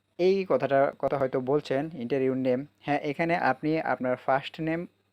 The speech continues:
এবং লাস্ট নেম আপনাকে বসাতে হবে। ফার্স্ট নেম এটা আপনাকে অবশ্যই বসাতে হবে এবং লাস্ট নেম সেটা হচ্ছে অপশনাল, আপনি চাইলেও বসাতে পারেন, অ-, অবশ্য না চাইলেও নাও বসাতে পারেন, এটা হচ্ছে অপশনাল।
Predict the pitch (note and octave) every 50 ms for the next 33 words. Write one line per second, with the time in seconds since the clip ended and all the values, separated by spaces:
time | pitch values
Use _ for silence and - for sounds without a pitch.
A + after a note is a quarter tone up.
0 | _ _ _ - C#3 B2 C3 C3 B2+ B2 A#2+ B2 A#2+ - C3 C#3+ D#3+ - - A2
1 | - - A#2 A#2 A2 A2+ A2+ - A#2+ A2 B2 - C3 B2 G#2 F#2+ - - - -
2 | - - _ _ _ - - B2+ C#3 D3 - - - F3 E3+ E3+ F3+ - C#3 -
3 | D#3 C#3+ - C#3+ C#3 C#3+ C3+ B2+ C3+ - - E3 E3 E3 D#3+ D3+ E3+ D#3 - D#3
4 | D3 D#3+ D#3 E3 E3+ C3+ A#2+ B2 B2+ B2 A#2+ A#2+ A#2+ B2 - - D3+ D#3+ F3+ F#3
5 | - C3+ B2 A#2 A2+ C#3 B2+ B2 - - - D#3+ D#3 D3+ D#3 D3 A#2+ A#2 - A#2
6 | - - A#2 A#2 A#2+ B2+ B2 B2 A#2+ - - C#3 - C#3+ C#3+ C#3+ D3 D#3 E3 -
7 | - _ _ - - B2 B2 B2+ A#2+ A#2 A#2 - A#2 A2+ A#2+ - - C#3 C#3+ B2+
8 | A#2+ A2+ - A2+ B2 C#3 D3+ C#3 G#2+ G2+ G#2 G2+ G2+ A2 - - A#2 - - -
9 | G2+ A2 A2+ A2 - C#3+ - D3+ D3 - - D3 - - - - G#2+ G#2 G2+ G2